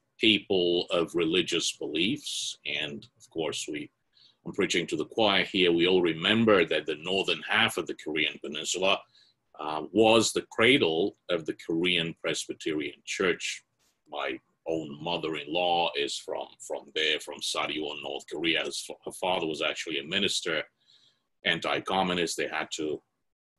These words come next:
come down south to run away. Her brother died along the, the road of escape to South Korea. Uh, the, the capital city of Pyongyang was once known as the Jerusalem of the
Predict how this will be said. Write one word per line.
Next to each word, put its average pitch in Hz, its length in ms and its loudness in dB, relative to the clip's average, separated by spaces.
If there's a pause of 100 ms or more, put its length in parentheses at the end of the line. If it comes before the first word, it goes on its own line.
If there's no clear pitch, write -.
(160)
come 85 240 -2
down 80 260 -2
south 92 460 0
to 78 120 -6
run 80 200 -4
away. 80 320 2
Her - 140 -6 (100)
brother 92 300 2
died 85 520 2 (200)
along 76 440 -6
the, 71 200 -6 (140)
the 80 100 -4
road 78 220 -6
of 71 100 -10
escape - 480 -2 (220)
to - 60 -12
South 76 380 -4
Korea. 87 320 2 (1600)
Uh, 78 440 -4
the, 90 140 0
the 95 300 0
capital 135 400 2
city 131 240 4
of 90 160 0
Pyongyang 80 680 -2
was 76 400 -6
once 85 400 -4
known 82 460 -6
as - 460 -8 (100)
the - 80 -8
Jerusalem 73 920 -4
of 82 180 -10
the - 140 -10